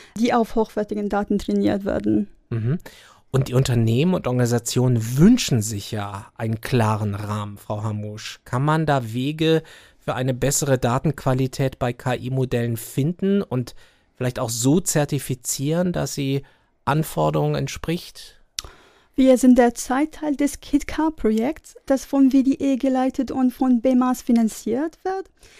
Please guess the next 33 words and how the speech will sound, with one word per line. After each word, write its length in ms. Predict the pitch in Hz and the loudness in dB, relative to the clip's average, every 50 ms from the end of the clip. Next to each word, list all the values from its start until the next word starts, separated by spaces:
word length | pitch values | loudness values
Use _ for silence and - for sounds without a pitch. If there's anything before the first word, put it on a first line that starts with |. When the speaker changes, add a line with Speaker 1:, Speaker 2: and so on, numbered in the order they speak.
| - - _ - | -20 -20 _ -16
Speaker 1:
Ziel 260 | - - - 349 302 | -6 4 4 4 6
des 220 | 302 320 302 - - | 6 2 0 0 -4
Projekts 560 | - - 294 285 277 285 294 285 - - - | -4 -2 -2 0 2 0 0 0 -4 -6 -8
ist 180 | 247 - - | -8 -6 -2
es, 240 | - 269 262 - - - - | -2 -2 -2 -4 -10 -6 -2
ein 300 | 277 269 262 269 269 254 - - - - | 2 4 6 6 6 6 2 -2 -8 -8
solches 420 | 233 - 285 349 370 - - 320 - | -2 0 0 0 0 -2 -4 -6 -4
Framework 520 | - 247 240 240 233 233 226 220 208 - | 0 0 2 4 4 4 2 0 0 -2
zu 180 | - - 220 - | -4 -4 -4 -2
entwickeln. 680 | 226 202 196 - - - - - - - 269 262 - - - _ _ _ _ _ _ - | -2 -2 -2 -4 -6 -6 -6 -8 -6 -6 -6 -6 -6 -12 -20 _ _ _ _ _ _ -2
Es 180 | - - 220 - | -2 -2 0 4
gibt 320 | - 240 233 - - - | 4 2 2 2 -4 -2
einen 360 | 247 233 226 220 214 214 220 _ _ - | 0 2 2 2 0 -2 -6 _ _ -2
ersten 580 | - 220 226 240 - - - 330 349 359 370 | 0 2 2 2 0 4 6 6 6 6 4
Entwurf, 680 | 349 - 349 320 320 311 - - 349 339 349 311 - - - - - _ - | 4 6 6 6 6 4 4 0 2 2 2 0 -4 -12 -16 -18 -14 _ 2
aber 320 | 285 285 247 277 262 277 | 2 4 6 6 6 6
Sie 240 | 262 220 240 254 240 | 4 2 0 -2 -2
können 400 | - - 277 247 240 240 233 233 | -4 -4 -2 -2 0 2 2 2
mir 180 | 233 233 233 220 | 2 2 2 2
glauben, 480 | 220 226 220 220 226 220 214 220 214 | 4 4 6 6 4 4 2 0 -2
es 140 | - - 214 | -2 -4 -4
ist 260 | - - 208 - - - _ - | -4 -6 -6 -6 -10 -14 _ -2
eine 320 | 226 226 226 226 220 - _ - | 0 2 2 2 2 0 _ -2
echte 320 | - 233 226 - - - 220 | -2 -2 -2 -2 -2 0 0
Herausforderung. 760 | 208 214 233 - - 220 - - - - - - - - - 240 _ _ _ _ _ _ - | 0 0 -2 -4 -4 -4 -6 -12 -16 -16 -14 -14 -14 -14 -14 -16 _ _ _ _ _ _ -12
Speaker 2:
Es 100 | 123 110 | -6 -4
ist 160 | 120 117 - | -4 -2 -2
eine 140 | 123 117 117 | -2 0 0
Herausforderung. 1080 | 120 113 110 110 113 127 - - - - 143 135 139 143 147 139 151 151 156 160 165 160 - - - _ _ - | -2 -2 -2 -2 -2 -2 -4 -6 -4 -2 0 0 2 0 0 0 2 2 4 2 2 -2 -4 -12 -20 _ _ -10
Das 180 | - - - - | -8 -8 -8 -4
kit-K-Projekt 1040 | - 127 - - - 147 131 - - - 143 135 135 139 143 143 - - - - - | -6 -6 -6 -2 2 2 2 2 2 2 2 4 6 4 4 2 -2 -12 -12 -4 -4
hat 160 | 127 120 - | -4 -4 -2
gezeigt, 880 | - 120 - - - - 113 113 113 135 147 - - - - - - | -4 -2 -2 -2 -2 0 -2 0 0 0 -2 -2 -6 -10 -10 -12 -14